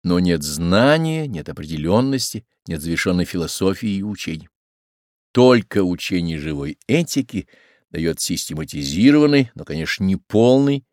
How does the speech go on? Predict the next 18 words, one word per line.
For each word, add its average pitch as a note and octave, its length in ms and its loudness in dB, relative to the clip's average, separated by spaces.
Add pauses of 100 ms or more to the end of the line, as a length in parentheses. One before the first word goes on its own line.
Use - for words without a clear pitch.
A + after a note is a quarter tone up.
(120)
и E2 60 -12
постепенный G2+ 680 -2
подход F2+ 400 -6
к - 60 -14
возможностям F#2+ 840 0
космической G2 560 -6
концепции F#2+ 760 -4 (320)
окружающего F2 800 0
нас E2 220 -6
мира. C2+ 220 -10 (1120)
Познавание A2 680 2
идет F#3 200 2
путем F#3+ 340 -2
становления, C#3+ 680 -2 (360)
то G#2 80 2
есть - 180 0
изучающий B2 1080 2
последовательно A#2+ 1080 2